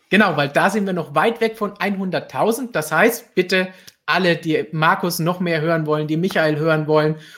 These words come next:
und alle illustren Gäste, die wir da immer wieder mal haben, um über Armpump und Co. zu sprechen,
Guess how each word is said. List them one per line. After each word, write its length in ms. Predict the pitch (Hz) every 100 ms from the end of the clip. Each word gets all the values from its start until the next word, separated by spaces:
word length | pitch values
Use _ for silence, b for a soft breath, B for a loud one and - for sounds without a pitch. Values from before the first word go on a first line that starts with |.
| B
und 300 | 180 180 175 _ -
alle 220 | 170 175
illustren 720 | 185 160 196 240 - 185 151
Gäste, 320 | 196 220 214
die 120 | 175
wir 80 | 151
da 100 | 147
immer 260 | 127 156 135
wieder 180 | 147
mal 240 | 123 117 110
haben, 260 | 131 175
um 180 | 175 170
über 220 | 170 139 135
Armpump 500 | 170 202 180 180 175
und 140 | 147
Co. 160 | - 170
zu 120 | 143
sprechen, 540 | - - 190 240 254